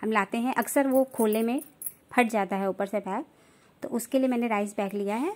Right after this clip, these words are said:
उसके लेफ़्ट साइड से जो आगे वाला पोर्शन है, उस पे जितना नाम लिखा रहता है, उसी के लेफ़्ट साइड से एक धागा खींचना है और वो खींचते चले जाएंगे हम। पूरा धागा आसानी से खींच जाएगा।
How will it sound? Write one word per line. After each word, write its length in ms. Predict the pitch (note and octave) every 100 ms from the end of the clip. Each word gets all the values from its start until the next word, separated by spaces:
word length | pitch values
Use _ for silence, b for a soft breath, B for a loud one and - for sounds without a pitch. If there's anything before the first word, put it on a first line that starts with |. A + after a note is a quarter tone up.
| -
उसके 220 | - -
लेफ़्ट 280 | A#3+ A3+ C4
साइड 240 | - G#3+ G#3+
से 140 | D4
जो 140 | C4
आगे 220 | G3+ F#3+ B3
वाला 180 | C#4
पोर्शन 380 | B3+ G3+ - G3+
है, 80 | G3+
उस 100 | G3
पे 180 | - F4+ _ _ b b b b b -
जितना 240 | G#3+ A3 G#3+
नाम 220 | F#3+ A#3
लिखा 220 | C4 G#3+
रहता 260 | F#3+ F#3 A#3
है, 60 |
उसी 220 | B3 -
के 100 | C4+
लेफ़्ट 280 | B3 A#3 C4
साइड 280 | - F3+ F3
से 220 | - F3+ F3+ - _ -
एक 140 | G#3+
धागा 240 | F#3+ F3+ G#3
खींचना 340 | A#3 G#3+ A#3+
है 60 | C4+
और 60 |
वो 100 | C4+ C#4+
खींचते 340 | C4 - B3
चले 260 | A3+ F#3+ F3+
जाएंगे 300 | E3+ E3+ F3
हम। 200 | E3+ F#3+ _ b b b b b -
पूरा 200 | A3 G#3+
धागा 260 | G3+ F#3+ B3
आसानी 340 | C4 A3+ G#3
से 100 | G#3
खींच 240 | G#3+ G3+ G#3+
जाएगा। 340 | G3+ G#3